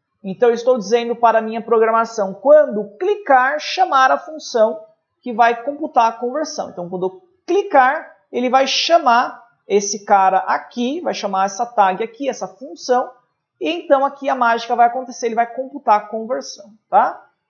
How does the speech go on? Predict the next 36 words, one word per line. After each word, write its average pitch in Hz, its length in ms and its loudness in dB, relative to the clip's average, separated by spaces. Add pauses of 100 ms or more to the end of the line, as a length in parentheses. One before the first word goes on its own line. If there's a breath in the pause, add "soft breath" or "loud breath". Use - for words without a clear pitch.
(100)
Eu 180 120 -6
vou 185 120 -2
salvar 226 960 0 (1040)
e 359 80 -4
pronto, 254 420 2
agora 196 540 2
sim 240 320 -10 (240)
tá 302 80 -4
pronto. 190 380 -2
Volto 185 380 0
pro 277 140 -10
Google 247 400 -2
e 269 40 -8
finalizo 254 540 -6
aqui 226 300 -10
a - 60 -6
minha 214 240 -10
tag, 202 460 -4 (240)
a - 80 -14
configuração. 208 580 -8
Próxima, 240 680 -2 (320)
concluído. 226 520 -8 (880)
Já 262 200 0
tenho, 262 380 -4
então, 240 420 -4
duas 302 360 -2
ações 285 320 -6
de 254 80 -10
conversão, 269 500 -4
uma 202 220 -4
de 208 120 -12
formulário 262 580 0
e 233 40 -8
de 240 60 -10
WhatsApp. 254 520 -2
Saberei 220 560 -2